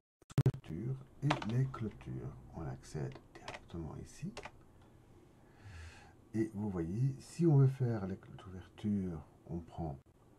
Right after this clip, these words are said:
la partie gauche, valider. Donc on a zéro, ici zéro, parce qu'en fait il n'y a rien sur l'exercice deux mille vingt-trois. Et si on voulait clôturer, ben, on prend l'exercice à clôturer.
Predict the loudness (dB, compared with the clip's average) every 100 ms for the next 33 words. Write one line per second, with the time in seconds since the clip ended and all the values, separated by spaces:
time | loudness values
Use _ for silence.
0 | -20 -20 -20 -20 -12 -8 -4 -4 -6 -8
1 | -8 -8 -6 -4 -4 -4 -8 -8 -6 -6
2 | -10 -10 -8 -8 -12 -20 -14 -10 -6 -6
3 | -6 -12 -20 -14 -10 -8 -8 -12 -14 -20
4 | -18 -12 -10 -6 -4 -4 -8 -10 -10 -10
5 | -10 -10 -10 -8 -8 -8 -14 -12 -12 -12
6 | -10 -8 -8 -12 -12 -8 -8 -8 -14 -20
7 | -20 -20 -20 -20 -20 -20 -20 -20 -20 -20
8 | -20 -10 -4 6 8 8 6 4 -2 -18
9 | -2 2 2 0 -2 0 0 0 -4 -6
10 | -4 -4 -4 -10 -12 -10 -10 -12 -20 -14
11 | -12 -8 -8 -8 -8 -4 -4